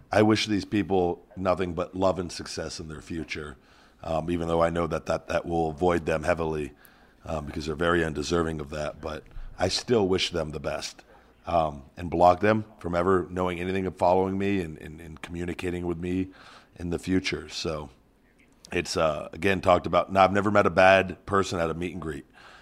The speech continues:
and, um, because they, most of these people, if not all of them, they, they just don't ha-, lack the intestinal fortitude to have the courage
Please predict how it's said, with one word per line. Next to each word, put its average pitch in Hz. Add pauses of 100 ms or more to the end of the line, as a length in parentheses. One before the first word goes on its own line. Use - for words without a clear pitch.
(260)
and, 80
um, 73 (440)
because 87
they, 82 (100)
most 87
of 95
these 82
people, 85
if -
not 143
all 117
of 80
them, 76 (580)
they, 90
they 90
just 90
don't 87 (560)
ha-, 95
lack 90
the 85
intestinal 82
fortitude 87
to 80
have 78
the 82
courage 82